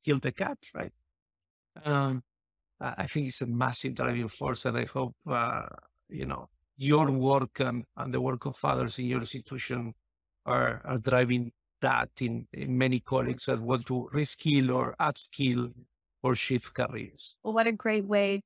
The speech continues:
Speaker 2: to end this episode. Again, thank you so much for taking the time to come on the show.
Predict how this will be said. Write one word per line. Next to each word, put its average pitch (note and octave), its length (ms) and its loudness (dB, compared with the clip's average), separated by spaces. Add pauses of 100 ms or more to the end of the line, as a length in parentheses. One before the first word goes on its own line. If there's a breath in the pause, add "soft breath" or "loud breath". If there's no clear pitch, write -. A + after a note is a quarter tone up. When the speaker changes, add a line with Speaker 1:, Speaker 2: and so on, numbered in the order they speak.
(140)
Speaker 2:
to F#3 300 -4
end F3+ 200 -4
this F#3 240 -10
episode. F#3 560 -2
Again, F#3 600 -4
thank A#3 240 -4
you G3+ 60 -8
so F3 200 -4
much D#3+ 260 -8
for E3 80 -12
taking D#3+ 380 -12
the D#3+ 100 -16
time D#3+ 560 -8 (120)
to D#3+ 300 -8 (160)
come F3+ 140 -2
on E3 160 -4
the E3 80 -8
show. F3+ 460 0